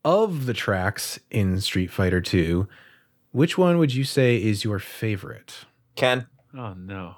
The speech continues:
Speaker 3: Just straight out, bro.
Speaker 2: Ken.
Speaker 1: <laughs> Yeah.
Speaker 2: Ken.
Speaker 1: That's it.
Speaker 3: Yo, I, I had a tie when I was a kid. I used to love hearing Guile,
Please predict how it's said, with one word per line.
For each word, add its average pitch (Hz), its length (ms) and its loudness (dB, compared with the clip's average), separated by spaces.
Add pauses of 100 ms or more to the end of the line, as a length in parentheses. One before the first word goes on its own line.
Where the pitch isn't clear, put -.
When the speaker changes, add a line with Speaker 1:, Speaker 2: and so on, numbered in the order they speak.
(140)
Speaker 3:
Just - 160 -18
straight 139 320 -2
out, 143 220 0
bro. 107 260 -4 (460)
Speaker 2:
Ken. 147 380 4
Speaker 1:
<laughs> - 100 -14
Yeah. 117 340 2
Speaker 2:
Ken. 131 340 2 (300)
Speaker 1:
That's 98 220 -6
it. 113 260 -2
Speaker 3:
Yo, 147 220 0
I, 156 340 2
I 156 180 2
had 156 200 2
a 110 240 0 (180)
tie 131 340 2
when 113 120 -2
I 113 100 0
was 107 100 -2
a 101 60 -10
kid. 117 340 -2
I - 100 -6
used 113 260 -6
to 110 80 -4
love 113 460 2
hearing 113 380 0
Guile, 98 580 4